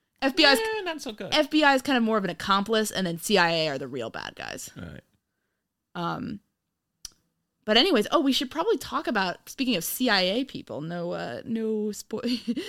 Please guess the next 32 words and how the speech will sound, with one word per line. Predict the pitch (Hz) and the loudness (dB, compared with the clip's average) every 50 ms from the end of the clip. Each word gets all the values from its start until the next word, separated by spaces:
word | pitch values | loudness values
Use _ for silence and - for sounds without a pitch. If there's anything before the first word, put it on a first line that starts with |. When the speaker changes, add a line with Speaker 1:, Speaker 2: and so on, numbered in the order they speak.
| 440 - - | 0 -2 -2
Speaker 1:
<laughs> | - | -2
so, | - - 302 262 214 240 | -2 0 2 2 2 4
sorry | - 247 226 214 | 4 4 4 4
for | 208 190 | 2 0
the | 180 | -2
spoiler, | - - - 220 214 190 175 170 175 | -4 -2 0 0 2 2 2 2 0
but | 185 175 - - _ _ _ _ _ _ _ - | 0 -2 -4 -4 _ _ _ _ _ _ _ -6
what | - 269 359 453 | 0 2 6 6
is | 480 403 277 214 - | 6 4 2 -6 -2
John | - 254 240 240 233 | 2 4 4 6 6
Malkovich | 220 214 226 - 240 190 196 185 - - _ - | 4 4 2 2 0 0 -2 -2 -4 -6 _ -4
doing | 208 214 220 208 185 170 160 151 | 0 2 2 2 2 0 -2 -4
in | 143 170 | -4 -6
a | 170 160 | -6 -6
lot | 165 160 165 170 | -6 -4 -4 -4
of | 165 160 | -4 -4
these | 160 147 - | -6 -6 -6
scenes, | - - - - 226 214 196 175 160 113 92 175 185 202 - - _ _ _ - - | -8 -8 -6 -4 -2 -2 -2 -2 -4 -6 -8 -10 -10 -12 -12 -14 _ _ _ -14 -12
um, | 170 170 165 165 160 170 - - - | -10 -8 -8 -8 -10 -12 -14 -14 -12
where, | 185 - - | -12 -10 -8
that | 170 180 | -6 -6
are, | 156 - | -6 -8
you | 175 180 175 | -8 -8 -8
know, | 156 101 90 - _ _ _ _ _ _ _ - - - - | -8 -10 -10 -14 _ _ _ _ _ _ _ -18 -16 -12 -10
what, | 190 - 226 285 - | -6 0 2 2 4
what, | 302 370 | 6 6
Speaker 2:
There, | 403 370 | 6 8
Speaker 1:
what's | 466 523 381 - | 8 6 6 8
Speaker 2:
there's | |
Speaker 1:
he | 508 359 269 | 6 6 6
up | 233 196 - - | 4 2 0 -4
to? | - 156 - 117 - | -6 -6 -6 -8 -10